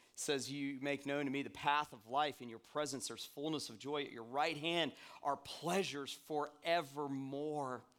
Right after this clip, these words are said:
I love that. See, God wants us to enjoy the things of life. He wants us to get out there on the beach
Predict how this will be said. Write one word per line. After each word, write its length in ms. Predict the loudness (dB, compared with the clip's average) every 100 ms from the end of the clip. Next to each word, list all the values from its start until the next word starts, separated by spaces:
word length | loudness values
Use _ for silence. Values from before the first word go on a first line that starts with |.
| _ _ _ _ _ _ -16
I 40 | -12
love 400 | -10 -12 -14 -18
that. 320 | -18 -18 -20 -20 _ _ _ _ _ _ _ _
See, 320 | -8 -4 -4 -4 -4
God 160 | -4 0
wants 260 | 2 2
us 180 | 0 0
to 180 | 0 -2
enjoy 380 | -2 -4 -4 -6
the 100 | -8
things 320 | -6 -6 -8
of 100 | -4
life. 220 | -4 -2
He 80 | -4
wants 240 | -2 0
us 140 | 0 -2
to 100 | -2
get 160 | 0
out 220 | 0 -2 -6
there 120 | -6
on 80 | -6
the 60 |
beach 560 | -8 -12 -10 -6 -6